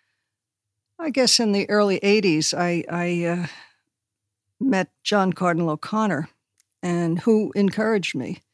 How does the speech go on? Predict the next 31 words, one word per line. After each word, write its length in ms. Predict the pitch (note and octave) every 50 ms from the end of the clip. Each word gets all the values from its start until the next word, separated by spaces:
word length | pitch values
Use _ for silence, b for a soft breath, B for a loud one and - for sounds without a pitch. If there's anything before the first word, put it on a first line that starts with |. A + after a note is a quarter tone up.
| _ _ _ _ _ _ _ _ _
And, 560 | - F3 F3 F3 F3+ F3 E3+ E3+ E3+ F#3 -
uh, 160 | G3+ F#3 E3
he 140 | F3+ E3 G#3+
said, 260 | C4 - - G#3+ F#3+
"You 60 | G3 G3
know, 120 | G3 G3
if 100 | F#3 -
you 120 | B3 A3
really 460 | A3 A#3 B3+ C#4+ D4+ C#4 A#3+ G#3+ G3 -
know 380 | - G3 F#3+ G3 G3 F#3+ F#3+
something 400 | F3+ - - F3 F3 - E3 D3+
about 260 | D#3+ - F#3 E3+ -
women 220 | - F#3+ F#3 F3+ F3
deacons 420 | D#3+ G3 F#3 F#3 - G3 E3+ -
and 160 | - F3 F3
you 80 | E3+ E3+
write 240 | F3 F#3 F#3 F3+ F#3
a 60 | F#3+
good 260 | - - F3+ E3 D#3
book, 240 | - A3 G#3+ - -
I'll 120 | E3+ D#3
get 180 | D#3 - F3 C#3
it 80 | C3+ -
to 100 | - -
the 60 | -
Pope." 420 | E3 - - B3 C4 F#3+ - - -
I 520 | - - - _ _ _ _ _ _ _ _ -
said, 80 | B3+ A3 C#4+
"Okay." 340 | - - - D3 D3 D3+ - _ _ _
<laughs> 160 | - F3 -
So, 520 | - - - - - - G#3+ - - -